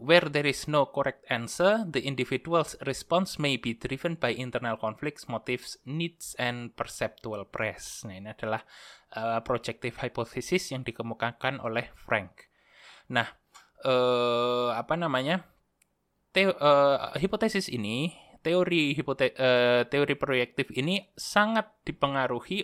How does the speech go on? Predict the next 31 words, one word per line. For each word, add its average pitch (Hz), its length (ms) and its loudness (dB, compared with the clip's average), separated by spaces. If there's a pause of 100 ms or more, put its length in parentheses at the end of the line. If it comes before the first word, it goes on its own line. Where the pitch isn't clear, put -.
oleh 135 180 -4
teori 131 380 -6
psikoanalisis. 156 960 -4 (580)
Karena, 170 640 2 (140)
eh, 147 480 6
bagian 196 400 0
dari 143 320 0
sadar 139 480 0
kita 151 320 0
ini 185 160 -6
ketika 175 400 -2 (100)
dihadapkan 190 640 -4
dengan 151 240 -2
sesuatu 143 640 0
yang 143 240 0
ambigu, 151 720 -2 (720)
kita 214 300 4
akan 226 100 0 (140)
mempersepsikan 196 640 -2
sesuatu 196 320 -2
yang 170 80 0
ambigu 147 320 0
ini 160 160 -2
sebagai 160 340 -2
sesuatu - 380 -6
yang 160 160 -4
kosong, 147 480 -2 (500)
sesuatu - 460 0
yang 175 160 0
belum 135 240 -4
lengkap, 139 320 -4